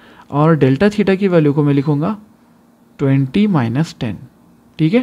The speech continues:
टेम्परेचर का चेंज, इस तरह से लिख देंगे हम उसको। तो देखो ट्वेल्व into इलेवन और वन थ्री टू into टेन,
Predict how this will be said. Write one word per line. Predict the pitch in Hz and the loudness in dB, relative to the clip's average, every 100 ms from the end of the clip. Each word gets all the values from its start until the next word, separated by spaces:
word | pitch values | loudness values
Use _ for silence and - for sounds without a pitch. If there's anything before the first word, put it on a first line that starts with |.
| 247 | -2
टेम्परेचर | - 135 135 - - | -4 -4 -4 -6 -6
का | 185 | -4
चेंज, | 175 101 - - | -4 -6 -6 -8
इस | - | -6
तरह | 123 120 | -6 -8
से | 117 | -8
लिख | 113 | -10
देंगे | 107 - | -10 -12
हम | - | -14
उसको। | - - - _ _ _ _ _ _ _ _ _ _ _ _ _ _ _ _ _ - | -18 -20 -20 _ _ _ _ _ _ _ _ _ _ _ _ _ _ _ _ _ -4
तो | 139 | 0
देखो | 139 143 | 0 -2
ट्वेल्व | 131 143 147 180 170 | -4 0 0 0 0
into | 151 143 151 135 131 - | -2 0 0 0 0 0
इलेवन | 135 139 156 135 170 - _ _ _ _ _ _ _ _ _ _ _ _ - | -2 0 0 0 -2 -8 _ _ _ _ _ _ _ _ _ _ _ _ -12
और | 139 127 127 123 147 - _ _ _ _ _ _ _ | -8 -6 -6 -6 -10 -16 _ _ _ _ _ _ _
वन | 135 131 135 | -6 -4 -4
थ्री | 135 156 | -6 -6
टू | 131 165 208 - - | -4 -4 -4 -10 -6
into | 139 151 143 | -2 0 0
टेन, | 113 | -4